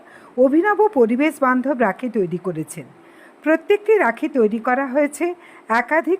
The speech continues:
ফলের বীজ দিয়ে। রাখিগুলি দেখতেও মনোরম আর উদ্দেশ্য আরও মহৎ। রাখি বন্ধনের পর এই বীজগুলি মাটিতে রোপণ করলে তার থেকে পুনরায় সৃষ্টি হবে নতুন প্রাণের স্পন্দন।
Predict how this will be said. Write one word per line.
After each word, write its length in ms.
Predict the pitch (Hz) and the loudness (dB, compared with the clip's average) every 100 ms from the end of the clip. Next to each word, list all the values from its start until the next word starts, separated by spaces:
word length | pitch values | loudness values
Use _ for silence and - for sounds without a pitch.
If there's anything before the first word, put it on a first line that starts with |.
| - | -4
ফলের 320 | 220 220 269 | -2 2 2
বীজ 340 | 214 233 226 165 | 0 -2 -2 -4
দিয়ে। 200 | 175 135 - _ - - - | -4 -4 -10 _ -20 -20 -6
রাখিগুলি 600 | 220 220 - 311 359 392 | -2 -2 -4 -6 -2 0
দেখতেও 480 | 233 214 220 - 415 | 2 0 -2 0 2
মনোরম 500 | 302 233 202 170 147 131 | 2 0 0 -2 -4 -4
আর 200 | 202 185 | -4 -2
উদ্দেশ্য 600 | 185 165 262 - 320 339 - - - | -4 -2 -2 0 -2 -2 -8 -20 -4
আরও 260 | 202 240 285 | 0 2 2
মহৎ। 540 | 240 165 190 143 - - _ - - | 0 -2 -6 -10 -14 -20 _ -20 -4
রাখি 420 | 214 202 220 349 | 0 0 0 0
বন্ধনের 560 | 311 233 220 233 285 339 | 0 0 0 0 0 0
পর 220 | 302 175 - - - | 0 -4 -8 -20 -6
এই 180 | - 294 | 0 2
বীজগুলি 580 | 240 240 233 220 294 302 302 | 2 0 0 -2 -2 -2 -4
মাটিতে 600 | 214 208 196 202 226 302 | -4 -2 -2 -4 -4 0
রোপণ 340 | 240 180 254 | 0 0 -2
করলে 460 | 285 277 185 202 359 - - - | 0 -2 0 -2 -4 -8 -20 -6
তার 180 | - 247 - | -4 -4 -4
থেকে 240 | 320 330 | -8 -6
পুনরায় 480 | 339 254 254 294 339 | -6 -2 0 2 0
সৃষ্টি 480 | 339 254 226 - 285 | -2 -6 -6 -4 -2
হবে 240 | 277 330 | 0 0
নতুন 440 | 285 233 233 302 330 | 0 -2 -4 -4 -2
প্রাণের 400 | 233 208 240 302 | 0 0 0 -2
স্পন্দন। 520 | - 220 190 170 | -4 -4 -2 -4